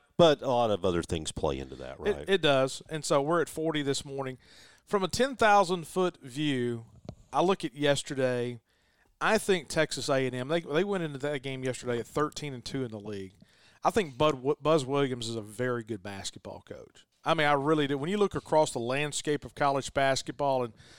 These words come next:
Speaker 2: understanding guys, you know, he was like a basketball manager. He didn't play. And he, he's a really cerebral coach. And some people don't like Buzz. I like Buzz. I think he's a very good basketball coach.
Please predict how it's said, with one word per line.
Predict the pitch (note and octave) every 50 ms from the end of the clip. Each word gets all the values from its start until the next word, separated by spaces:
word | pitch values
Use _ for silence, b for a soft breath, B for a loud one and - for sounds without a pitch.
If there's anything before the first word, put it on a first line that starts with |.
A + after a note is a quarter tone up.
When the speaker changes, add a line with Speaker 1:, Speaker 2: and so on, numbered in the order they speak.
| b b b b b
Speaker 2:
understanding | D3+ F3 F#3 F3+ D#3+ - - E3+ D#3+ D#3 D3 C#3
guys, | C#3+ D3 C#3+ C#3+ D#3+
you | A3+
know, | G#3 F#3
he | A3+
was | A3+ E3+ C#3+
like | C#3+ B2
a | - G2+
basketball | - B2+ C3 C#3 C3+ - - D3 A#2 C3 B2+ A#2+
manager. | A#2 B2 B2+ B2+ B2+ C3 B2+ - C#3 B2+
He | A#2 C3 C#3
didn't | B2+ D3 D#3+ D#3+ D3 A#2
play. | - - B2+ A#2+ B2 C3 C3 C#3 C#3 C#3 - _ b b b b b b b b b b b _
And | - D3 D3 D3 C#3+ C#3 C#3 C#3 C3+ - _ -
he, | - B2 - - G#2 C#3+ E3
he's | - C3 D#3 F3+ - C#3+
a | C3+
really | B2 C3+ D#3+ F3+ F#3 F3+ E3+ D3+ C#3+
cerebral | - - - - E3 C#3+ B2+ A#2+ C#3 D3+ D#3 D3+ C#3 C#3 B2+ A#2+ A#2 A2+ A#2 _ _ -
coach. | - D#3 C#3 A#2 G2+ - - - - - - _ b b b b b b b b b b b b _ -
And | D#3+ D#3
some | - A3+ B3 A#3
people | A#3+ A#3 G3 G#3
don't | E3 F3+ F#3 F#3 F3+ C#3+
like | D#3 D#3+ E3 E3+ D3 D3
Buzz. | D#3+ E3 E3+ F3 E3+ E3+ D3+ - - - -
I | C#3+ D#3+ D#3
like | C#3 C3 B2 A2 G2
Buzz. | G#2+ A2+ G#2 F2 E2 G2 - -
I | C3
think | D3+ - F3 C3
he's | C#3 A#2 A#2
a | A2
very | G2 G2 - - C#3 C#3+ C#3 C3+ B2+
good | A#2+ B2+ A#2
basketball | G#2 A#2+ A#2 A#2+ A#2 - - - - - - - - -
coach. | - - - - - _